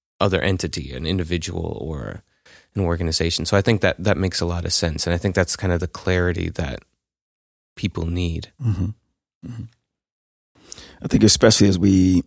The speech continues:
Speaker 2: look at just the transformation, not the transformation, but the, uh, the development over time of, of, of denominations, right? So it wasn't enough that they split. It, they, then they had to dehumanize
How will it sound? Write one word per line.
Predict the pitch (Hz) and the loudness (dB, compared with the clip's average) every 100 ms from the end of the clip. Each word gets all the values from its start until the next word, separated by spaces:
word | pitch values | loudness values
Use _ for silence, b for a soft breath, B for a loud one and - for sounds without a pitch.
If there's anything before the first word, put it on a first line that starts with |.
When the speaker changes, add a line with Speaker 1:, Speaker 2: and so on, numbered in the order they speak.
| - | 4
Speaker 2:
look | 123 123 | 6 6
at | 135 104 101 - b b b b b | 6 8 6 2 b b b b b
just | - 139 | 2 4
the | 123 | 6
transformation, | - 131 120 - 107 104 - 107 | 4 4 6 4 4 4 4 4
not | 107 - | 4 2
the | - | 0
transformation, | - 95 - - - | -2 -2 -4 -10 -10
but | - - | -10 -8
the, | - 80 - - | -6 -6 -6 -8
uh, | - - - - - | -10 -10 -10 -12 -10
the | - | -2
development | 113 113 120 113 113 | 2 6 6 4 4
over | 107 95 | 2 2
time | 95 107 98 | 0 0 0
of, | 92 104 - | -2 -6 -6
of, | 98 - - _ _ _ _ | -4 -4 -10 _ _ _ _
of | - - | -8 -2
denominations, | 101 98 95 87 87 - - - | 2 4 4 2 0 -2 -6 -6
right? | 104 135 - B B B B | -4 -4 -8 B B B B
So | 143 | 6
it | |
wasn't | 127 165 185 | 8 8 6
enough | 110 107 117 | 6 4 4
that | - 101 | 2 0
they | 98 | 0
split. | - - 180 113 - _ b b b b b b b _ | 0 4 6 4 2 _ b b b b b b b _
It, | - 117 95 | 2 2 6
they, | 135 135 | 4 4
then | - 127 | 0 4
they | 127 | 6
had | 120 113 | 4 2
to | |
dehumanize | 113 117 113 113 113 107 104 135 131 104 90 95 240 - | 2 4 6 4 2 -2 4 4 6 4 0 -2 -4 -6